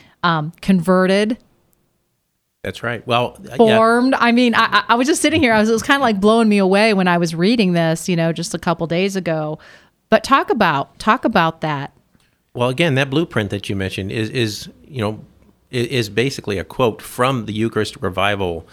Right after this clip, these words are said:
Speaker 2: um, planning. And so what they're looking for is, that is really the journey of every Christian.
Speaker 1: Mm-hmm.
Speaker 2: We're all wounded by sin.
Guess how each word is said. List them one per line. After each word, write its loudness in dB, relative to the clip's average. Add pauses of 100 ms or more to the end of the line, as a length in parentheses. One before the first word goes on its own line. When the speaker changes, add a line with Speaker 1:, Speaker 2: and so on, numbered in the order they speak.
(360)
Speaker 2:
um, -4 (420)
planning. -4
And -8
so -6
what -2
they're -2
looking -4
for -10
is, -12 (280)
that 0
is -4
really 0
the -4
journey -2
of -10
every -4
Christian. -6 (120)
Speaker 1:
Mm-hmm. 2
Speaker 2:
We're 2
all 0
wounded -2
by -6
sin. -4